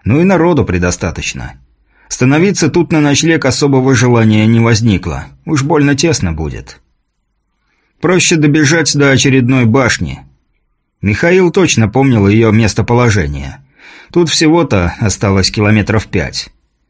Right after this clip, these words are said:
Вот язык очередного леса пересекут, и сразу за ним она и стоит. Если забраться на крышу двухэтажного дома, что во дворе, то как раз можно будет её рассмотреть.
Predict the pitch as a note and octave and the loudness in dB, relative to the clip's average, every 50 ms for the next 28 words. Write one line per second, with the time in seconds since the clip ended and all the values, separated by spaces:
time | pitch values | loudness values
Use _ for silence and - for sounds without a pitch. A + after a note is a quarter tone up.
0 | _ _ _ _ - A2+ C3+ F3 E3 - G3 F3 D#3 F#3 G3 F#3 - - - - | _ _ _ _ -6 -2 0 0 0 0 0 0 2 2 0 0 -2 -6 -2 0
1 | C#3 A#2 A#2+ D3 C3+ C3+ C3 B2+ D3+ D#3 D#3 D3+ D3 C3 A#2+ C3 C#3+ C3+ - B2 | 0 0 2 2 2 2 2 2 2 2 2 2 2 2 4 2 2 2 2 0
2 | F#2+ G#2+ A2+ G#2+ G#2 - - G#2 - - E3+ E3+ E3 - - - - F#2 F#2+ G#2+ | 0 0 0 0 0 0 0 -2 0 2 2 2 2 0 -4 -12 -8 -4 -2 -2
3 | G#2+ - D3 F3+ F#3 E3 D#3+ D#3+ D#3 E3+ D3+ D3+ E3 F3+ E3+ C#3 A#2+ B2+ C#3 D3+ | 0 0 0 2 2 2 0 0 0 2 2 2 2 2 2 2 2 2 2 2
4 | D3 - - D3 A#2 G2 G2+ G#2 A2 G2+ - - - _ _ _ _ _ _ _ | 0 0 0 0 2 2 2 2 2 0 -4 -10 -20 _ _ _ _ _ _ _
5 | _ _ _ _ _ - - G#2+ A2 G#2 - B2+ G#2+ A#2 B2+ A#2+ B2 C3+ B2 - | _ _ _ _ _ -6 -2 -2 0 0 2 2 2 2 2 2 2 2 0 0
6 | - B2+ B2 B2+ A#2+ C#3+ C#3+ C3+ - - A#2+ A#2 A#2 A#2 G2 A#2+ A#2 C3+ C3 B2 | 0 0 0 0 0 0 0 0 2 2 2 2 2 2 2 0 0 0 0 0
7 | G2+ G#2+ A#2+ A#2 A#2 A#2 A#2+ D#3 D#3+ D3+ A2+ E2+ D2+ D2 - - A2+ F#2+ F#2 G2 | 2 2 2 2 2 2 2 2 2 2 2 0 0 -2 -2 -2 -2 0 0 0
8 | G#2 G#2+ G#2+ G2+ F#2 D#2 B1+ - - - - - - _ - - _ _ - C#3 | 0 2 0 0 0 -2 -4 -6 -12 -18 -20 -20 -20 _ -20 -20 _ _ -2 -2
9 | D#3 D3 F#3+ E3 - F#3 F#3 F3 - - E3 D#3+ D3+ C3+ D#3 D#3 D3+ D3+ D3 D3 | 0 0 0 -2 0 0 0 0 0 0 0 0 0 2 2 2 2 2 2 2
10 | D3 - E3 D3+ B2+ A2 G#2+ G#2+ A2+ A2 - - C3 B2+ A2+ G#2+ E2+ D2+ C2+ B1 | 0 2 2 2 2 2 2 2 0 0 0 0 0 0 0 -2 -4 -4 -6 -8
11 | - - - | -10 -12 -14